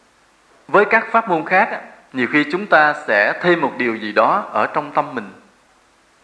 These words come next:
Ví dụ như chúng ta phải tưởng tượng cái gì đó, chúng ta phải niệm Phật,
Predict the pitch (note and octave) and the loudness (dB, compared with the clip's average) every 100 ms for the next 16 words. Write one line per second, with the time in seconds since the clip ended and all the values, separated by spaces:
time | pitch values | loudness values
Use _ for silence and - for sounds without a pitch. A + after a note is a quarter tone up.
0 | _ _ _ _ _ _ _ _ _ _ | _ _ _ _ _ _ _ _ _ _
1 | _ _ _ _ F#3+ C#3+ B2 C#3+ F3+ F3+ | _ _ _ _ -4 -2 -2 -4 -6 2
2 | D3+ C#3+ - A#2+ C3+ C#3 F#3 B2 A2 C3 | 2 2 0 -2 0 -2 0 0 0 -4
3 | D#3 C3 G#2 C#3 - G#3+ F3+ - A2+ C#3+ | -8 -6 -6 -8 -4 0 0 0 -2 -2
4 | F#3+ F3+ C#3+ C3 A2 C3+ - C3 | -8 -6 0 0 0 -4 0 0